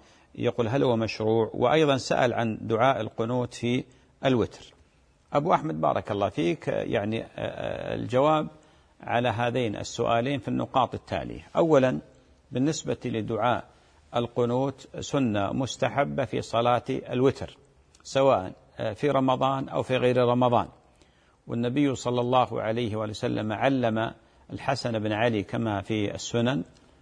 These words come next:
يد-، أن ي-، علمه دعاء أن يدعو به في قنوت الوتر، في الوتر، وهو: "اللهم اهدني فيمن هديت، وعافني فيمن عافيت،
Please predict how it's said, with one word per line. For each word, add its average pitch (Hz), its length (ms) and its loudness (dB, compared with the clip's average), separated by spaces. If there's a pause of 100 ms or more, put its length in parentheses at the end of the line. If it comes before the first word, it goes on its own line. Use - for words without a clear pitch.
(160)
يد-، 139 260 0
أن 117 160 -2
ي-، 127 100 0
علمه 117 760 0
دعاء 113 400 0
أن 120 80 -2
يدعو 117 320 0
به 127 380 0 (500)
في 127 120 -2
قنوت 139 400 0
الوتر، 123 400 2 (200)
في 113 200 -2
الوتر، 120 400 0 (460)
وهو: 120 180 2
"اللهم 120 400 0
اهدني 113 380 -4
فيمن 107 360 -4
هديت، 120 460 0
وعافني 107 520 -2
فيمن 104 340 -4
عافيت، 110 460 0